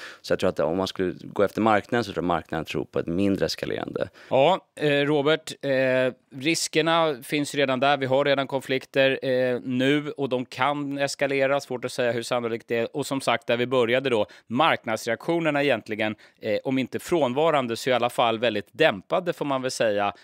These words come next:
Speaker 2: Oljepriset i huvudsak legat ändå mellan,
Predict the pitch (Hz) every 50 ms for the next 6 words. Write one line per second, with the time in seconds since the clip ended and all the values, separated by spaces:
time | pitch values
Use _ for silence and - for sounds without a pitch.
0 | _ _ - 139 131 131 123 120 - - 123 120 - - 123 - - 113 - 127
1 | 160 160 117 104 110 113 - - 190 202 190 - - 185 175 143 123 123 123 117
2 | - 127 120 117 113 113 110 113 113 110 113 113 110